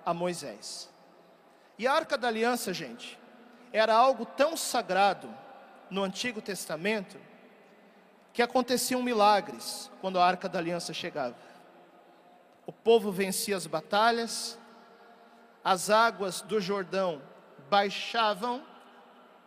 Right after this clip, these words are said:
pro povo passar, né? Só que aconteceu uma coisa.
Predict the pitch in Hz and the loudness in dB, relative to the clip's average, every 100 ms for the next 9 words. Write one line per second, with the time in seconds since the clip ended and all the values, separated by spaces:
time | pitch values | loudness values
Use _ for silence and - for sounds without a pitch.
0 | _ _ - 190 - 196 160 175 175 - | _ _ -10 -10 -4 -4 -4 -4 -4 -2
1 | 185 202 254 - - - - - 240 294 | -2 -2 -4 -20 -20 -20 -14 -4 -2 -4
2 | - - - - - - - 330 330 311 | -12 -20 -20 -20 -18 -6 0 0 0 -2
3 | 302 311 - 294 285 294 277 240 196 196 | 0 0 0 2 2 2 6 4 4 -6